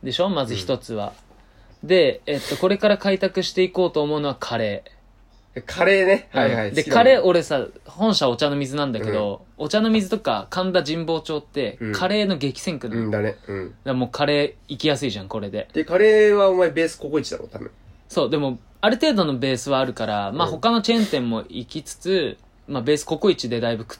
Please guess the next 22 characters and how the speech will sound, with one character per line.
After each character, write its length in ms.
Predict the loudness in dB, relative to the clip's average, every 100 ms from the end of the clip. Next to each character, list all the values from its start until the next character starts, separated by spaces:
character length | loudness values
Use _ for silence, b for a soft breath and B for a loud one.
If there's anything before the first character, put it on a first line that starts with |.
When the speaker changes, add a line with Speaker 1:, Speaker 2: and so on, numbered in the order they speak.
| -12
Speaker 1:
た 120 | -8
し、 200 | -8 -6
Speaker 2:
う 80 | -6
ん。 220 | -8 -10 _
Speaker 1:
な 120 | -16 -12
ん 40 |
と 80 | -8
な 100 | -8
く 120 | -6
大 160 | -6 -6
丈 100 | -8
夫 60 |
か 100 | -10
な 160 | -16 -14
と 100 | -12
思 120 | -12
っ 40 |
て、 180 | -10 -14
Speaker 2:
う 0 |
ん。 40 | -14 _ b b b b
Speaker 1:
ち 100 | -6
ょ、 100 | -6